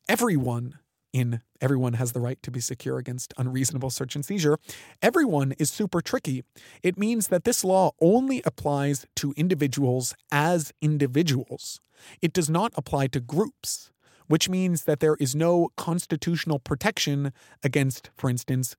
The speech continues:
community surveillance. So this means that the government is not constrained from monitoring group activities or protests, or even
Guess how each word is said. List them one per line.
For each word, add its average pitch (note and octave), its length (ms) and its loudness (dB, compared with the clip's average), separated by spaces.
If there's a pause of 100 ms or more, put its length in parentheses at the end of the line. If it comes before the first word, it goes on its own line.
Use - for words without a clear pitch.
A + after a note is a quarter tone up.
community B2 580 0
surveillance. D#3 800 0 (520)
So C3 120 -2
this C#3+ 200 2
means C3 640 -2
that A#2+ 120 -6
the C3+ 80 -4
government C3 540 0
is C3+ 140 -4
not B2 260 -4
constrained E3 680 -4 (260)
from B2 480 -2
monitoring B2 760 -2 (180)
group F#3+ 340 -4
activities C#3 640 -4 (120)
or B2+ 160 2
protests, - 760 -2 (320)
or G#3+ 300 6
even D3+ 480 0